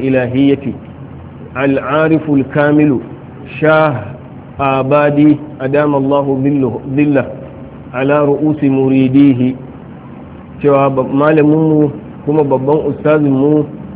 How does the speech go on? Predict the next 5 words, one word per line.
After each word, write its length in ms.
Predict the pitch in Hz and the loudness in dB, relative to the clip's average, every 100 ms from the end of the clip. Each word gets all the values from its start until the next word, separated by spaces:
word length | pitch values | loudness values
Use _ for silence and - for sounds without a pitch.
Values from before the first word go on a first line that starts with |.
| - - - - - | -16 -16 -18 -12 -6
a 80 | |
ilmomin 680 | 135 151 156 160 160 160 160 | -2 0 2 4 4 4 2
ilahiyya, 640 | 156 139 127 120 180 190 - - - - - - - - - - - | 2 2 2 2 4 4 2 -6 -16 -18 -20 -20 -20 -20 -20 -18 -12
masanin 560 | 113 151 175 165 165 156 | -2 0 4 4 6 6
nan 220 | 147 156 | 4 2